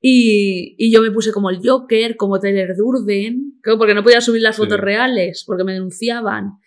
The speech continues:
Speaker 1: Y lo que no conté es
Speaker 2: Esto es nuevo,
Speaker 1: que
Speaker 2: no lo has contado.
Speaker 1: Sí, es nuevo.
Speaker 2: Eh.
Speaker 1: Lo que no conté es que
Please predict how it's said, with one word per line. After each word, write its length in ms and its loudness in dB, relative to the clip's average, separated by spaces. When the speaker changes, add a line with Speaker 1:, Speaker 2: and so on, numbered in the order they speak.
Speaker 1:
Y 160 8
lo 100 8
que 80 6
no 120 4
conté 580 2
es 720 0
Speaker 2:
Esto 240 -6
es 60 -4
nuevo, 340 2
Speaker 1:
que 40 -10
Speaker 2:
no 60 -6
lo 80 -2
has 80 -14
contado. 520 -10
Speaker 1:
Sí, 180 0
es 100 2
nuevo. 380 -8
Speaker 2:
Eh. 280 -18
Speaker 1:
Lo 160 8
que 80 10
no 80 2
conté 560 2
es 600 -2
que 340 0